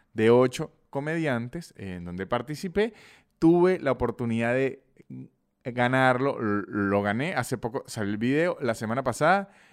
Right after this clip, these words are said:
y me alegró mucho que a-, la gente está muy feliz y apoyando, y que así es, vamos, Venezuela, y c-, casi que la marcha de bendición, pam, param, param, pa, pam, pa, pam, pa, pa. Y sí, sí me emocionó mucho porque, aunque el dinero no es mucho, de, de hecho, a todos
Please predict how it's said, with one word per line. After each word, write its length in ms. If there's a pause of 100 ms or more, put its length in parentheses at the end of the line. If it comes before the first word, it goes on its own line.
y 340
me 220
alegró 320
mucho 380
que 260
a-, 80
la 100
gente 160
está 140
muy 100
feliz 320
y 60
apoyando, 360
y 40
que 80
así 200
es, 240
vamos, 380 (220)
Venezuela, 560
y 100
c-, 220
casi 400 (200)
que 120
la 80
marcha 240
de 60
bendición, 300 (300)
pam, 320
param, 540
param, 500
pa, 180
pam, 320
pa, 160
pam, 320
pa, 120
pa. 100 (260)
Y 300 (300)
sí, 480
sí 140
me 40
emocionó 380
mucho 240
porque, 360 (300)
aunque 720
el 160
dinero 380
no 240
es 80
mucho, 380
de, 340
de 320
hecho, 180
a 40
todos 360